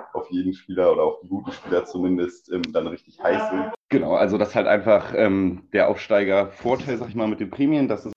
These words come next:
auf jeden Fall schon Fakt. Nur die Leute haben dann halt, sag ich mal, noch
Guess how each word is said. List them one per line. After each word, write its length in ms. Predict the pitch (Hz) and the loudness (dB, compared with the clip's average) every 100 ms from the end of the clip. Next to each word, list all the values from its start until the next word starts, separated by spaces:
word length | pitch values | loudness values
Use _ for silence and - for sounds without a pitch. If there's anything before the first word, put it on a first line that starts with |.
| - | -12
auf 120 | - | -6
jeden 140 | 113 | -6
Fall 180 | 101 104 | -4 -6
schon 200 | - 92 | -4 -6
Fakt. 320 | 92 143 - _ _ - - _ - | -4 -4 -4 _ _ -20 -20 _ -4
Nur 160 | 101 | -2
die 120 | 95 | 0
Leute 260 | 95 101 101 | 2 0 0
haben 200 | 95 95 | -2 -2
dann 160 | 92 92 | -2 0
halt, 220 | 90 87 | -2 -4
sag 160 | 95 | -8
ich 80 | - | -6
mal, 120 | 87 | -6
noch 320 | 87 87 - | -6 -8 -14